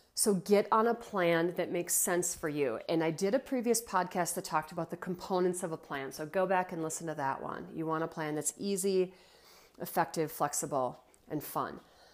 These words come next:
So get on a plan. Unbudgeting has worked for me and the people that I work with, but you might be a data geek and you love traditional budgeting. But whatever it is, however you manage your money,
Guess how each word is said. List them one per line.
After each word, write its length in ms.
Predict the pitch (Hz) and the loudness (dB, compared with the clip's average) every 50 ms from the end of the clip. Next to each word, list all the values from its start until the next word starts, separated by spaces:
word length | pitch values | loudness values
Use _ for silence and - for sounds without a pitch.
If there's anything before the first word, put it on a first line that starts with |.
| - - _ _ _ _ _ _ _ _ _ _ _ _ _ _ _ _ _ _ _ | -20 -20 _ _ _ _ _ _ _ _ _ _ _ _ _ _ _ _ _ _ _
So 160 | - - 208 | 0 2 2
get 320 | 180 - 233 247 269 - | 4 6 8 8 8 8
on 160 | 247 240 220 208 | 8 6 6 6
a 60 | 185 | 4
plan. 480 | - - 175 151 - 117 85 - 156 - - - _ _ _ _ _ _ _ _ _ _ _ _ _ _ _ _ _ _ _ _ _ _ - - - - | 2 2 0 2 0 0 -4 -8 -12 -16 -20 -20 _ _ _ _ _ _ _ _ _ _ _ _ _ _ _ _ _ _ _ _ _ _ -4 0 2 4
Unbudgeting 580 | 202 220 220 226 214 202 208 196 196 185 185 | 4 6 6 6 6 6 6 4 4 4 4
has 220 | 175 180 170 165 170 | 2 0 -4 -4 -2
worked 240 | 170 175 175 175 - | -2 -2 -2 -2 -4
for 160 | - 170 165 | -4 0 2
me 220 | 170 175 170 175 | 4 4 4 4
and 140 | 165 160 151 | 2 0 -4
the 60 | 147 | -6
people 260 | - - 185 165 165 165 | -6 -6 -4 -2 0 0
that 100 | 165 156 | 2 2
I 80 | 147 147 | 2 2
work 200 | 156 156 151 - | 0 -2 -2 -2
with, 180 | 160 147 - - | -4 -4 -4 -4
but 180 | - 160 143 170 | -2 -2 -2 -2
you 160 | 175 190 220 | 0 0 2
might 240 | 226 220 233 226 220 | 4 4 2 2 0
be 140 | 214 208 196 | 0 0 0
a 40 | 185 | 2
data 240 | 202 190 185 180 185 | 2 2 2 2 0
geek 280 | 185 185 190 175 - 165 | 0 0 -2 -2 -2 -2
and 120 | 160 160 | -2 -2
you 80 | 165 160 | 0 2
love 240 | 170 170 165 160 | 2 2 2 2
traditional 480 | 165 - 180 165 165 160 - - 165 156 | -2 -4 -4 -2 -2 -2 -4 -4 -4 -2
budgeting. 460 | 143 151 147 - - - 139 139 139 | 0 0 0 -2 -2 -2 -4 -2 0
But 180 | - 160 - 175 | 0 -2 -2 0
whatever 640 | 170 180 180 - - - 185 190 202 202 233 262 262 | -2 -2 -2 -2 -2 0 0 0 0 0 0 0 0
it 180 | - 233 247 - | 0 0 -2 0
is, 280 | - 208 196 165 147 - | 0 2 2 2 0 0
however 440 | - - 170 165 165 180 175 208 | 0 2 4 4 4 2 2 2
you 180 | 214 196 196 202 | 0 2 2 2
manage 360 | 196 190 185 185 180 175 165 | 2 2 2 2 2 2 0
your 80 | 170 165 | 0 0
money, 360 | 165 160 160 143 117 - | 2 2 0 0 -2 -6